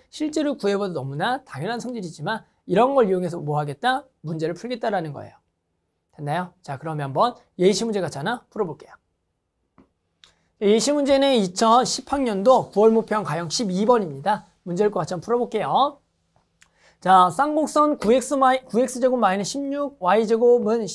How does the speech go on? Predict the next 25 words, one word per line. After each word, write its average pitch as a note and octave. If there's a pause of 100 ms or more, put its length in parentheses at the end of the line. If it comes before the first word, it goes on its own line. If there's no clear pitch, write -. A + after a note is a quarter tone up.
백사십사에 G#3 (240)
초점을 D#4
지나고요. G#3+ (840)
점근선과 B3
평행한 C4
네 F3
개의 B3+
직선으로 A#3
둘러싸인 F#3+
도형의 F3+ (260)
넓이를 D#3
구하라. F#3+ (220)
결국 G3
우리는 F#3+
뭐다? B3
초점을 D4+
지나며 G#3+
점근선을 A#3
평행한 A3+ (300)
직선의 A3+
방정식을 F3+
구해서 E3+
도형의 G3
넓이를 D#3
구해야겠죠. F3+